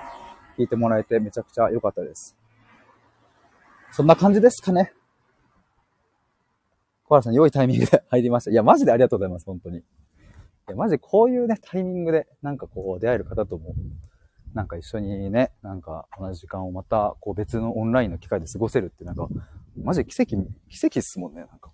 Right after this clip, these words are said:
こういうのって。いや、めっちゃ嬉しいっすわ。ぜひぜひお待ちしております。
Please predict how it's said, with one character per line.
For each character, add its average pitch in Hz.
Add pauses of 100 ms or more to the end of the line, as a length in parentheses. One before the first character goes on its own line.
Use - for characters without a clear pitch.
こ 90
う 85
い 87
う 90
の 85
っ - (120)
て。 - (1800)
い -
や、 165
め -
っ -
ち -
ゃ 156
嬉 147
し -
い 170
っ -
す -
わ。 - (920)
ぜ 208
ひ 160
ぜ 113
ひ -
お -
待 -
ち -
し -
て -
お -
り -
ま -
す。 -